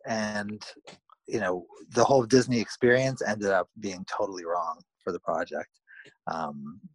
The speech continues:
from the music, like, literally, like, they want, they didn't wanna use the name Prozac. Like, they wanted to sign us. Uh, you know, we,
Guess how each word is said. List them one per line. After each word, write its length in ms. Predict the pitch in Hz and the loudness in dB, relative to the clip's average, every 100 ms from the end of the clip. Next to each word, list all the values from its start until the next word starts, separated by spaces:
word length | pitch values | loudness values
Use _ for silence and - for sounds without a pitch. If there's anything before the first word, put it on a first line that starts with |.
| - | -6
from 200 | - 107 | 0 0
the 100 | 98 | 0
music, 600 | 107 127 127 127 123 - | 4 6 8 6 4 4
like, 140 | 104 - - _ _ _ _ | 0 -2 -10 _ _ _ _
literally, 420 | 117 113 113 107 104 | -6 -2 -2 -2 0
like, 200 | 95 92 110 | 0 -2 -4
they 80 | |
want, 240 | 104 110 113 | 0 2 0
they 80 | 117 | 0
didn't 160 | 127 127 | 0 2
wanna 140 | 127 | 0
use 220 | 127 120 | 0 -2
the 80 | 120 | -2
name 200 | 110 107 | -4 -4
Prozac. 520 | - 104 92 76 80 - - _ _ - - _ - | 2 2 2 0 0 -2 -12 _ _ -20 -20 _ -6
Like, 120 | 101 | 2
they 60 | |
wanted 220 | 123 139 127 | 6 6 4
to 60 | |
sign 260 | - 117 98 | 2 -2 0
us. 300 | 98 123 - _ _ _ | -2 -4 -10 _ _ _
Uh, 160 | 110 110 | -10 -10
you 100 | 117 | -8
know, 240 | 101 87 87 123 | -6 -6 -8 -8
we, 160 | 107 | -6